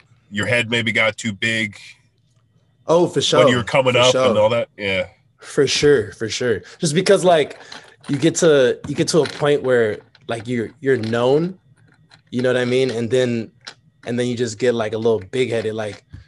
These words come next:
Speaker 2: for example, uh, Arkham, R I P Arkham, you know what I'm saying? But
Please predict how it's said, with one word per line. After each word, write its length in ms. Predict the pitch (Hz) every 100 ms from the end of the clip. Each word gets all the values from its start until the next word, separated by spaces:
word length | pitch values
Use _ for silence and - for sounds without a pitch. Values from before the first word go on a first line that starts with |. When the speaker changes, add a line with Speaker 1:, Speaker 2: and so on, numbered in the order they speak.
| _ _
Speaker 2:
for 160 | -
example, 640 | 151 123 135 151 139 113 95 _ _ _ _ _ _ _ _ - -
uh, 500 | 127 123 113 107 98 - _
Arkham, 520 | 143 147 139 101 92 _ _ _
R 160 | 107 107
I 80 |
P 220 | 104 - 113
Arkham, 400 | 107 104 101 95
you 80 |
know 60 | 104
what 80 | 101
I'm 100 | 101
saying? 320 | - 104 101
But 280 | - 131 117